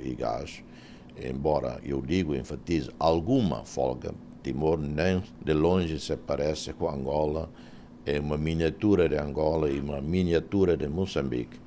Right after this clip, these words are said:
mas como também a nossa população,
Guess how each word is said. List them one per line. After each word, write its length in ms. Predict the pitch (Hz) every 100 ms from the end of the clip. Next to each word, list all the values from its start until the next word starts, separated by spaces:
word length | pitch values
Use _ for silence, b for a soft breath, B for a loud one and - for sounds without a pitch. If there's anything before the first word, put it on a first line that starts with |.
| B B B -
mas 520 | 82 98 120 - - - B B - -
como 320 | - 82 73
também 320 | 67 80 92 101
a 20 |
nossa 260 | 95 87
população, 680 | 80 80 80 80 - 85 71